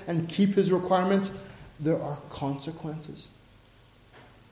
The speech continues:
Beloved, let you and I, let us be among those who are diligent, urgent, zealous, steadfast, and continuous.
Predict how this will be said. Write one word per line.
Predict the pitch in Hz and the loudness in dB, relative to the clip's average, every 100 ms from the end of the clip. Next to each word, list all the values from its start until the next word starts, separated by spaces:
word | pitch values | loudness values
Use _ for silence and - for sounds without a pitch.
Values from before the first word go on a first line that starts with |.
| - - - - - - - - - - - - - - - - - - - - - 151 | -20 -20 -20 -20 -20 -20 -20 -20 -20 -20 -20 -20 -20 -20 -20 -20 -20 -20 -20 -20 -6 0
Beloved, | 135 139 | 2 4
let | 143 135 156 | 2 2 0
you | 143 175 160 | 0 2 2
and | 143 139 | 0 -2
I, | 143 143 147 | -4 0 4
let | 156 165 147 | 4 2 0
us | 180 180 - - - - - - | 0 2 -2 -4 -12 -20 -18 2
be | 165 | 8
among | 170 165 165 165 | 8 8 6 8
those | 156 165 160 160 | 10 10 8 6
who | 165 | 4
are | 143 | 2
diligent, | 123 156 135 143 170 151 - - - - - - - - 165 | 0 0 2 2 2 0 -4 -16 -20 -20 -20 -20 -20 -2 8
urgent, | 180 180 180 147 - - - | 8 8 6 4 0 -12 -6
zealous, | 143 160 156 175 160 - - - - - - - - - - - - - - - - - - - - | 2 6 6 6 4 0 -2 -12 -20 -20 -20 -20 -20 -20 -20 -20 -20 -20 -20 -20 -20 -20 -20 -20 -16
steadfast, | - - 180 175 - 190 175 165 165 - - - - - - - | -6 6 8 8 6 0 0 0 -4 -6 -10 -14 -20 -20 -14 -4
and | 156 - | -4 0
continuous. | 175 165 170 170 170 165 - | 0 2 0 -2 -2 -4 -8